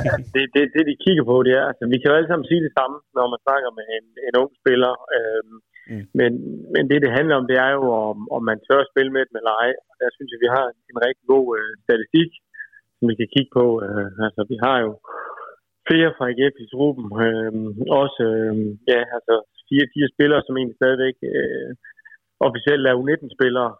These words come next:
Speaker 1: aldersmæssigt, og så har vi to fra Randers også, som, som så ikke er U nitten længere, men som, øhm, som også har, har været igennem. Øhm, så,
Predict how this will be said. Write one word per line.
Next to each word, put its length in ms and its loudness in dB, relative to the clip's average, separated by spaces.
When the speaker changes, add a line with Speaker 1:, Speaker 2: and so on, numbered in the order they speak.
Speaker 1:
aldersmæssigt, 600 -2
og 100 -10
så 120 0
har 120 2
vi 60 -18
to 60 4
fra 140 -8
Randers 360 -2
også, 180 -6
som, 80 -14
som 100 -6
så 60 0
ikke 160 0
er 120 -2
U 40 -6
nitten 320 -2
længere, 280 0
men 100 -4
som, 120 2
øhm, 280 -6
som 80 -4
også 140 -6
har, 160 -2
har 140 0
været 180 0
igennem. 320 0
Øhm, 720 0
så, 100 4